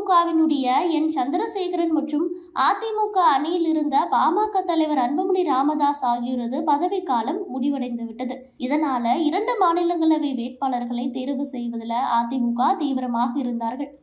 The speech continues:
அந்த வகையில தான் இரண்டு பேரை அறிவித்திருக்கிறார்கள். தி மு கவுல மூத்த வழக்கறிஞரும் கிறிஸ்தவருமான பி வில்சனுக்கு மீண்டும் வாய்ப்பு தரப்பட்டது.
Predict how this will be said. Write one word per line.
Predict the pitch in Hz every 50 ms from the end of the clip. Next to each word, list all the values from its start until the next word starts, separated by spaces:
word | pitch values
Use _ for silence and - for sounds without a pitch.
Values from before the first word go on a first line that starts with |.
| _ -
அந்த | 277 320 381 403 494 440 330
வகையில | 294 311 - 339 339 320 311 285
தான் | 254 277 285 294 294
இரண்டு | 285 302 339 349 392 320
பேரை | 302 285 269 277 285 285
அறிவித்திருக்கிறார்கள். | 247 233 240 254 262 262 233 240 233 226 - 233 233 226 226 233 247 254 339 415 403 - - - - _ _
தி | - 392 440 508
மு | 508 508 480 - 415 403
கவுல | 370 339 320 320 294 294 302 320 320
மூத்த | 311 330 392 370 - 392
வழக்கறிஞரும் | 339 285 262 269 294 285 - 302 302 285 269 262 254 269 330 370 349
கிறிஸ்தவருமான | - 320 330 - - 403 392 359 370 349 320 285 277 262 254 262 262 277 330 359 349
பி | 320 320 330
வில்சனுக்கு | 320 320 359 403 - - 415 359 330 320 320 - 349
மீண்டும் | 339 320 320 339 339 370 339 302
வாய்ப்பு | 277 262 254 262 294 311 311
தரப்பட்டது. | 294 254 240 233 233 240 233 247 247 254